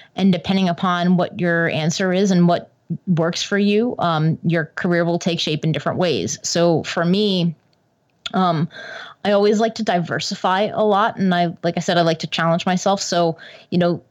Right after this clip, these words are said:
sometimes, yeah, I wanna be the side person that just gets called to do a one-off gig. And other times I want to be the person that's, like, in this band and touring with this artist for an extended period of time.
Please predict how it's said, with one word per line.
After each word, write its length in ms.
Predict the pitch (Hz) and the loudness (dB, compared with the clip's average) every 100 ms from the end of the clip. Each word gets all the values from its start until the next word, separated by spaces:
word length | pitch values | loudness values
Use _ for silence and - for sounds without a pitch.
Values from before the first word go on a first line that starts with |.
| _ _ - | _ _ -6
sometimes, 580 | - 202 196 196 208 | 0 2 2 2 2
yeah, 160 | 180 254 | 2 2
I 100 | 202 | 0
wanna 240 | 185 190 | 0 -2
be 160 | 180 180 | 0 -2
the 100 | 180 | -2
side 300 | - 180 185 | -2 -4 -2
person 320 | 196 170 180 | -4 -4 -2
that 120 | 175 165 | -2 -2
just 220 | 170 - | -4 -4
gets 160 | 175 | -6
called 320 | - 175 160 165 | -4 -2 -2 -2
to 80 | |
do 160 | 170 175 | 0 2
a 60 | 165 | 2
one-off 440 | 165 165 151 151 | 2 0 -2 -4
gig. 340 | 175 151 151 - | -4 -2 -2 -4
And 240 | 170 160 | -2 0
other 240 | - 175 175 | 0 0 -2
times 480 | - 175 175 175 - | -2 0 0 0 0
I 120 | 165 | 0
want 380 | 180 180 208 - | 0 2 0 0
to 80 | 190 | -2
be 440 | 170 170 165 156 - - - - - | 0 0 0 -2 -6 -20 -20 -16 -8
the 80 | |
person 320 | 180 190 170 180 | -2 -2 2 2
that's, 180 | 165 | 2
like, 140 | 180 165 - | -2 -4 -2
in 280 | 196 180 180 | 2 4 4
this 160 | 165 | 2
band 380 | - 180 170 165 | -2 0 0 0
and 160 | 165 156 | -2 -2
touring 380 | 170 170 165 | -2 0 2
with 160 | 165 165 | 0 0
this 160 | 175 - | -2 -2
artist 420 | 175 165 160 - | 0 0 0 -4
for 360 | - 156 143 - - | -4 -2 -2 -6 0
an 80 | |
extended 420 | 180 - 170 170 160 | 0 0 0 0 0
period 260 | 165 165 | -2 -2
of 80 | 160 | -2
time. 420 | - 165 165 160 | -2 -2 0 -2